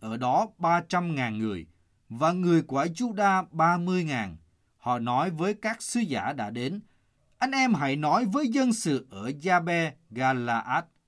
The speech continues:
ngày mai vào thời điểm trời nắng nóng, anh em sẽ được giải cứu." Vậy, các sứ giả đi và nói với dân sự ở Gia-be, và họ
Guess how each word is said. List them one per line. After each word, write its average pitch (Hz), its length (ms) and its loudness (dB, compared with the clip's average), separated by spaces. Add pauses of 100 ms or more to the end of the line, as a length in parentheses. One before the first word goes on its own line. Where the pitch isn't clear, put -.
(400)
ngày 160 260 0
mai 214 420 4
vào 123 360 2
thời 139 240 0
điểm 147 360 0
trời 127 240 -2
nắng 143 300 -4
nóng, 180 240 -2 (380)
anh 220 200 4
em 202 300 2
sẽ 139 200 -4
được 135 380 -2
giải 92 280 -10
cứu." 139 340 -2 (340)
Vậy, 131 280 -2 (280)
các 240 160 -2
sứ 277 140 4
giả 156 320 0
đi 190 340 2 (180)
và 110 180 -2
nói 113 320 0
với 220 220 0
dân 220 220 2
sự 127 320 -4
ở 107 220 -10 (100)
Gia-be, 143 500 0 (280)
và 127 160 0
họ 110 300 -2